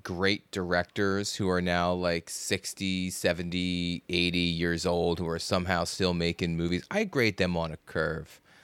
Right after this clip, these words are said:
You know, like, if John Carpenter comes out with a new movie, I'm like, "All right, let's, let's see what you're doing." You know,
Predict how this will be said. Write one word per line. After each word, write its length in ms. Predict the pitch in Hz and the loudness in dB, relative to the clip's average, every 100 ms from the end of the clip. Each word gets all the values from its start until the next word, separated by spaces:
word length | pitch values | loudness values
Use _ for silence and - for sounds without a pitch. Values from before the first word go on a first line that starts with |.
| - - _ | -20 -20 _
You 160 | 95 104 | 0 2
know, 320 | 104 104 104 | 4 4 2
like, 440 | 87 107 101 95 - | 2 2 2 0 -4
if 160 | 123 - | -4 -2
John 280 | 170 196 185 | 0 0 0
Carpenter 400 | 160 151 139 120 | 0 0 0 0
comes 260 | 127 113 | 0 2
out 160 | 113 110 | 2 2
with 140 | 101 | 2
a 40 | 98 | 2
new 160 | 95 | 4
movie, 280 | 92 92 92 | 4 2 2
I'm 80 | 92 | 2
like, 220 | 92 - | 0 0
"All 120 | 101 | -2
right, 180 | 82 - | -2 -4
let's, 420 | 107 - - - | -6 -4 -6 -8
let's 120 | 110 - | -8 -4
see 140 | 120 | 0
what 180 | 104 78 | 2 2
you're 100 | 87 | 0
doing." 560 | 87 82 82 82 87 113 | 0 0 -2 -4 -6 -4
You 120 | 82 | 0
know, 200 | 80 80 | 0 0